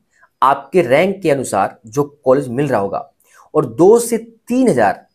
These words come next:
अपर रैंक पे, यानी अच्छा रैंक पे जो कॉलेज मिलेगा, वो आपको आपके रैंक पे दिलाने की बात कहेंगे और आपसे इसको लेकर फिफ्टी थाउजेंड to वन पॉइंट फ़ाइव लाख का डिमांड करेंगे। मैं आप सभी को बता दूं कि ऐसे काउंसलर से आपको बचना है और सतर्क रहना है।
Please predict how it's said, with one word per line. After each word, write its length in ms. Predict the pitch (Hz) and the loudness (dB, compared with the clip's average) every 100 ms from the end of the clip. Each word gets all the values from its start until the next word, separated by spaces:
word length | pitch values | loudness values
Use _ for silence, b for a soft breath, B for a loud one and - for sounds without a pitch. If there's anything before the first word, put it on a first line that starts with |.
| _ _ _ | _ _ _
अपर 340 | 143 151 214 196 | -2 0 0 0
रैंक 260 | 143 113 | 0 -4
पे, 60 | 143 | -6
यानी 120 | 139 | -4
अच्छा 380 | - - - 196 | -6 -10 -6 0
रैंक 180 | 185 160 | 0 -2
पे 60 | |
जो 120 | 170 175 | -4 -4
कॉलेज 400 | 175 131 156 170 | -4 0 2 2
मिलेगा, 560 | 117 165 196 113 127 b b b 107 | 2 2 4 2 -2 b b b -20
वो 240 | 117 170 | -4 0
आपको 480 | 127 - - 220 - - | 0 0 -10 -10 -10 -2
आपके 340 | 123 127 - | -2 -2 -2
रैंक 240 | 160 113 127 | -2 -2 -6
पे 60 | |
दिलाने 300 | 156 107 98 | -10 -8 -10
की 120 | 107 107 | -10 -12
बात 220 | 87 82 | -12 -14
कहेंगे 320 | - 95 80 _ _ _ _ _ _ b b | -20 -20 _ _ _ _ _ _ _ b b
और 180 | 160 - | -6 0
आपसे 360 | 143 165 165 233 | 2 2 0 -4
इसको 400 | - 156 - 254 | -2 -6 0 2
लेकर 300 | 180 - - | 2 0 -4
फिफ्टी 480 | - - 156 - 214 | -6 -12 -10 -6 -6
थाउजेंड 580 | 220 - 196 135 107 - 190 | -8 -4 -2 -2 -6 -6 -2
to 240 | 233 254 160 | 0 -2 -8
वन 360 | 104 131 190 | -6 0 0
पॉइंट 360 | 190 110 117 139 | -2 -4 -4 -6
फ़ाइव 360 | - - 127 156 - | -14 -4 -4 -4 -8
लाख 180 | 104 - | -10 -8
का 60 | |
डिमांड 340 | 135 107 87 87 | -10 -8 -10 -14
करेंगे। 320 | 78 80 - _ _ _ b b - | -20 -20 -20 _ _ _ b b -4
मैं 140 | 156 | 2
आप 220 | 190 180 - | 4 2 2
सभी 280 | 185 190 | 2 4
को 180 | 190 180 | 2 0
बता 240 | 147 127 131 | 2 2 2
दूं 100 | 151 | 0
कि 100 | 196 | -4
ऐसे 560 | - 135 143 - 185 | 2 4 4 2 0
काउंसलर 600 | 180 139 120 123 123 156 | 2 2 2 0 -2 -4
से 140 | 156 147 | -2 -2
आपको 340 | 113 - - | -4 -4 -6
बचना 520 | 120 104 110 - 143 | -6 0 -2 -2 -4
है 220 | 156 170 - | -4 -4 -8
और 100 | 131 | -10
सतर्क 460 | 127 131 - 139 107 | -8 -12 -8 -8 -8
रहना 200 | 101 107 | -10 -8
है। 240 | 104 - | -8 -10